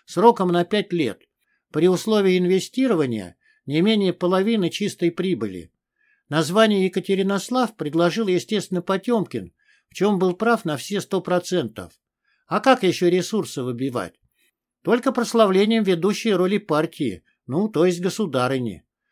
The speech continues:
Какой монарх зажмёт средства на строительство столицы имени себя любимого? Столицу он спланировал строить в Крыму,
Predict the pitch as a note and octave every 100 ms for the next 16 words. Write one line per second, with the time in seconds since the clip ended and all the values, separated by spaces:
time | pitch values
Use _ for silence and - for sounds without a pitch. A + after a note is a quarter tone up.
0 | _ G3 G#3+ C4 F3+ D#3+ D3 A#2+ A2 D#3+
1 | C#3 E3+ D#3+ - A#3 B3 - C#3 B2 C3
2 | - E3+ F3+ D#3+ B2+ - C#3+ - E3+ A#3
3 | A3+ C#3+ A2+ _ _ D#3 F3+ F3 E3+ -
4 | F#3 F#3 D3 C#3+ D3+ D3 F#2+ F2 D#2+ _
5 | _ _ _ _ _ _ _ _ - E3+
6 | A3 C4+ - F#3+ D3+ - F3 F3+ A3 F#3+
7 | E3+ D#3+ - G3+ A#3+ G#3+ - G3+ F#3 A#2+
8 | A2+ -